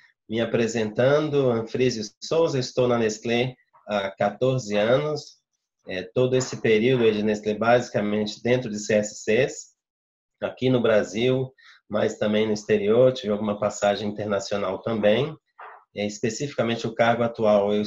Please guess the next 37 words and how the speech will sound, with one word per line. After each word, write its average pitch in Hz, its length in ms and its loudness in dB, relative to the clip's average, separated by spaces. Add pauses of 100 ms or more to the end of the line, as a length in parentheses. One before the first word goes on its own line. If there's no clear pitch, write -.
(140)
eu 113 100 -4
sou 110 180 -4
o 107 40 -4
diretor 110 480 2
de 135 100 -14
centro 120 260 -2
de - 160 -20
serviço 107 280 -2
da 110 80 0
Nestlé 107 280 -2
para 110 220 0
a - 20 2
América 113 320 0
Latina. 113 680 -2 (540)
Então, 95 260 -10
a 98 60 -2
gente 107 300 -4
tem 113 160 0
uma 110 140 0
operação 104 420 -2
na 104 80 0
cidade 104 280 -2
de 101 40 -8
Ribeirão 110 440 0
Preto, 110 300 0
em 104 60 -6
São 104 260 -4
Paulo, 127 480 -2 (380)
e 110 40 -18
também 110 320 -2
no 113 140 -4
Paraguai, 107 520 2
em 107 100 -2
Assunção. 113 600 -4 (1200)
É 95 60 -12
isso - 220 -8
aí. 87 120 -2